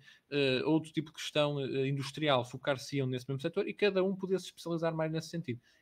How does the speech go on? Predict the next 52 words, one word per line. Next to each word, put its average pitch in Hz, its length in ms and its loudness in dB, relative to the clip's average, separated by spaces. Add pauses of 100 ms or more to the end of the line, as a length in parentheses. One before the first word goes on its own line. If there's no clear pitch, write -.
E 147 80 6
a 147 40 8
nível 170 360 6
local, 139 560 2
aí 147 220 4
sim 180 260 0
teria 185 160 4
que - 140 0
haver 127 180 2
essa 123 240 -4
mesma 123 300 -4
votação, 123 420 -6
na 123 140 -2
minha 123 120 -2
opinião. 120 400 -8 (440)
Mas 151 240 4
essa 190 240 6
votação 143 680 0 (400)
não 156 200 6
é 175 40 8
uma 175 160 6
votação 170 560 2
em 175 60 0
que 175 60 -4
tu - 20 -14
estás 165 240 2
a 160 40 0
votar 156 200 2
por 165 100 0
uma 170 120 4
coisa 180 240 2
distante. 175 520 -2 (640)
É 151 80 2
uma 151 120 4
votação 147 320 0
muito 180 280 0
mais 185 240 2
comunitária, 208 600 2
muito 185 220 0
mais 196 220 0
local. 175 540 -2
E 202 80 6
a - 20 2
nível 220 300 4
de 170 60 2
monarquia 147 440 2
tradicional, 120 540 -4
olhando 139 260 -2
para 131 120 0
a - 20 0
nossa 117 260 -4
história, 101 420 -8